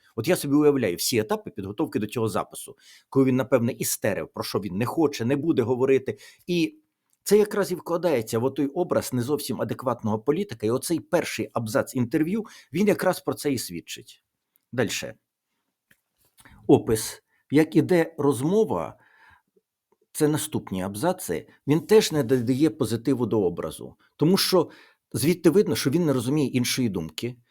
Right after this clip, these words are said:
він не розуміє того, що він може бути неправий.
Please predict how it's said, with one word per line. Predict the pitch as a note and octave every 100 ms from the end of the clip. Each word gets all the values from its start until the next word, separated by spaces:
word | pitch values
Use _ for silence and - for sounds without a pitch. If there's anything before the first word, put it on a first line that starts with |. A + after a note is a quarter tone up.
| _ -
він | A2 E3+
не | E3+
розуміє | E3 D3 E3 E3+
того, | D#3 - F3 B2
що | - A#2+
він | A#2+ C#3
може | C#3 B2
бути | G#2 C3+ B2
неправий. | A#2 B2+ C#3 A#2+ G2+ D2+ A#1+